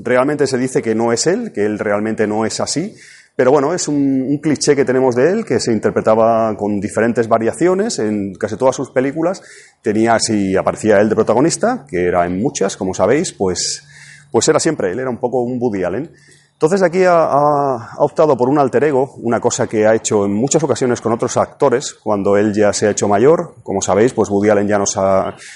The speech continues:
no aparecía tanto como protagonista, últimamente pues no, no se prodiga como actor en sus propias películas, está detrás de las cámaras y ya está.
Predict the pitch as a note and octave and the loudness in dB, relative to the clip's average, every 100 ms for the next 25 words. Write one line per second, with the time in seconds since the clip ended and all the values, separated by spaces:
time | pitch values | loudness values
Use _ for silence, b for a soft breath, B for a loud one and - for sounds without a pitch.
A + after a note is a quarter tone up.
0 | B - G#2 G2 G2+ A2+ G#2 A#2+ C3 E3+ | B -2 2 2 0 0 2 2 0 -2
1 | D3 G2+ G2+ F#2+ G#2 A2 E3+ G#3 G#3+ F2 | -2 -2 -2 0 -2 -2 -2 -2 -4 -4
2 | G2+ F#2 F#2+ F#2+ F#2 G2+ G2 F#2 F#2 F2+ | -2 -2 0 -2 -2 -2 -2 0 -2 -4
3 | G#2 G#2+ - G#2+ G2 G#2+ C3+ E3+ G#2+ F#2+ | -4 0 2 2 2 2 0 0 -2 -4
4 | - G#2 F#2 G2 - A2+ G#2 F2+ G2 G2+ | -2 -2 -2 -6 -4 -2 -2 -4 -4 -4
5 | A#2+ D#3 G3 B B B - - G#2 G2 | -2 -2 -4 B B B -10 -2 0 2
6 | G#2 G2+ G#2 - A2 G2+ G2 - F#2+ A#2 | -2 0 -2 -2 -2 0 -2 -4 -2 -2
7 | - A2+ - | 0 0 0